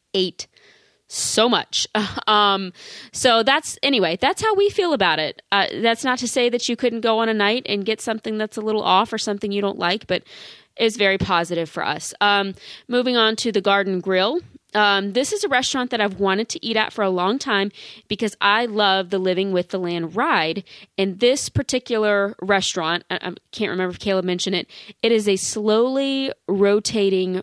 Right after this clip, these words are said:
restaurant. It takes an hour to do a full revolution, so you get about an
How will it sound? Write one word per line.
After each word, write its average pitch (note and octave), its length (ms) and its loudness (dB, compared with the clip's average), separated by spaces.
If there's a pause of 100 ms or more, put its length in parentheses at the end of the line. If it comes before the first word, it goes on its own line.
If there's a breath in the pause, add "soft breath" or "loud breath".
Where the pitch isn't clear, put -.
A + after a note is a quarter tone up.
restaurant. E3+ 800 -4
It F#3+ 120 -4
takes G3+ 280 0
an F3+ 140 -2 (100)
hour G3+ 380 4
to B3 160 -6
do A#3+ 180 0
a A#3 80 2
full A#3 380 0
revolution, A3 720 -2 (260 loud breath)
so - 140 -2
you F#3+ 80 0
get F#3 120 2
about F3+ 220 2
an F3 120 -4